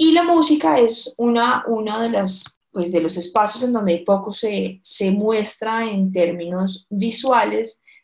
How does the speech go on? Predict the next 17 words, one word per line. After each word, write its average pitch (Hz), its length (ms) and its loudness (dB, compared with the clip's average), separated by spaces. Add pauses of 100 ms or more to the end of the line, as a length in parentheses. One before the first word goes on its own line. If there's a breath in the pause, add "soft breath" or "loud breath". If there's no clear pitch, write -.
de 190 180 0
las 175 200 0
relaciones. - 840 -10 (460 loud breath)
Así 208 260 -4
que 269 120 -2
mi 262 500 0
recomendado 233 760 2
musical 294 680 0 (440 loud breath)
es 226 400 4
la 233 160 2
canción 233 540 0
de 240 60 2
Vanessa 233 420 2
Martin, 262 640 0
De 196 140 0
tus 226 360 -2
ojos. 262 800 0